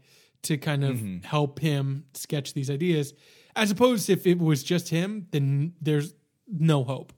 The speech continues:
Speaker 2: Mm-hmm.
Speaker 1: Because, and it's, it's nothing about him. It's just everything about what you said, right? It's time, it's pressure. Who could write underneath that and
Speaker 2: Mm-hmm.
Speaker 1: deliver a, g-,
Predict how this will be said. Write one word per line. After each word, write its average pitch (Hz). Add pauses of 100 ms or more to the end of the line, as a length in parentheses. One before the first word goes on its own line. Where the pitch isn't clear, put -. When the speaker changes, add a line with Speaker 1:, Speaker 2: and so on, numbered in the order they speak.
(140)
Speaker 2:
Mm-hmm. 104
Speaker 1:
Because, 202
and 220
it's, 220
it's 196
nothing 180
about 151
him. 190
It's 156
just 147
everything 147
about 165
what 180
you 185
said, 170
right? 147 (300)
It's -
time, 156 (200)
it's -
pressure. 165 (640)
Who 254
could 240
write 247
underneath 143
that 135
and 147
Speaker 2:
Mm-hmm. 156
Speaker 1:
deliver 175 (720)
a, 170
g-, 151